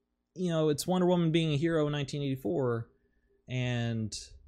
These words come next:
you know, you look at the character history in Batman v Superman,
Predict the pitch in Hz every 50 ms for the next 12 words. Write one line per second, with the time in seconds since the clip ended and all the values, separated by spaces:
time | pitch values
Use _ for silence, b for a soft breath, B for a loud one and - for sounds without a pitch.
0 | - - - - - _ _ _ - - - _ _ _ _ _ - - _ -
1 | 120 127 139 135 127 123 117 117 120 127 139 139 135 131 135 127 123 117 - 110
2 | 120 117 113 110 - - 143 135 131 131 135 120 120 120 117 - 120 117 107 101
3 | 98 98 113 110 92 98 113 107 101 104 104 101 95 - - 220 - 135 104 98
4 | 92 87 101 123